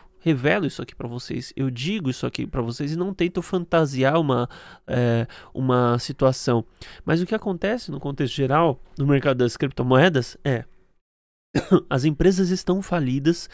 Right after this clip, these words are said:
as empresas estão passando por sérios problemas e muitas delas estão aí no, penduradas pelo último fio, aguardando a possibilidade do mercado das criptomoedas reverter, o mercado voltar a subir pra ver se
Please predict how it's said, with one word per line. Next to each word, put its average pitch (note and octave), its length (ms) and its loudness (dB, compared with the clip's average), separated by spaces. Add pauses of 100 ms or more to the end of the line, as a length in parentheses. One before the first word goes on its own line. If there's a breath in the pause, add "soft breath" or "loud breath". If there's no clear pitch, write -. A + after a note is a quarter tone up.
(400 loud breath)
as C#3+ 140 0
empresas E3 320 0
estão E3 160 -4
passando D#3 320 -4
por D#3 160 0
sérios F#3+ 420 0
problemas B2+ 640 -2 (380 loud breath)
e D3 220 2 (240 soft breath)
muitas F3+ 460 -2
delas D3 380 4
estão D3 260 -2
aí D#3+ 140 2
no, D3+ 420 4 (720 soft breath)
penduradas F3+ 540 4
pelo F3 400 6
último F#3 420 0
fio, E3 400 -2 (480 soft breath)
aguardando F#3+ 640 2
a G3 40 0
possibilidade D#3+ 640 0
do D3 80 0
mercado D#3+ 380 2
das C#3 180 0
criptomoedas C3+ 640 2
reverter, E3+ 640 2 (260 soft breath)
o D3 60 -10
mercado D3 460 -2
voltar E3+ 520 2
a A3 80 0
subir D#3+ 360 -6 (320 loud breath)
pra C4+ 200 0
ver G3+ 500 2 (280 soft breath)
se A#3 500 -4